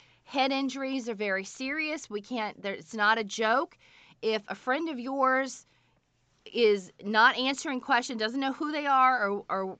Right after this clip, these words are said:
where they are or what just happened, you need to call nine one one. It's very simple.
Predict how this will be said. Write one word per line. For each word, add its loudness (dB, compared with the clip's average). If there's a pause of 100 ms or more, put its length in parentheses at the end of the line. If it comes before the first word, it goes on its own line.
where 0
they -2
are 6
or 0
what 0
just -12
happened, 0 (200)
you 2
need -2
to -4
call 4
nine 4
one -2
one. -2
It's -12
very 2
simple. -8